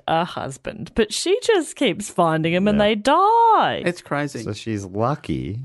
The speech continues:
Speaker 2: in a way.
Speaker 1: <laughs> But
Speaker 2: She
Speaker 1: then
Speaker 2: can find
Speaker 1: very
Speaker 2: 'em.
Speaker 1: unlucky
Speaker 2: Mm.
Speaker 1: in another way.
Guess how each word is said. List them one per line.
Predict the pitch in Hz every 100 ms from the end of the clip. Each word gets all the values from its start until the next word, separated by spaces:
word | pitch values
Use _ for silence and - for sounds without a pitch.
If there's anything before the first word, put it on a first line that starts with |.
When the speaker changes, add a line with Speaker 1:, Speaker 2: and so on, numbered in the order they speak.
| 135
Speaker 2:
in | 87
a | 80
way. | 78 73 69 -
Speaker 1:
<laughs> | _
But | - 165
Speaker 2:
She | 202
Speaker 1:
then | 190
Speaker 2:
can | -
find | 151 190
Speaker 1:
very | 233 269 226 160
Speaker 2:
'em. | 160 185
Speaker 1:
unlucky | 170 139 - 131 143
Speaker 2:
Mm. | 135 123
Speaker 1:
in | 165
another | 143 156 160 143
way. | 92 80 76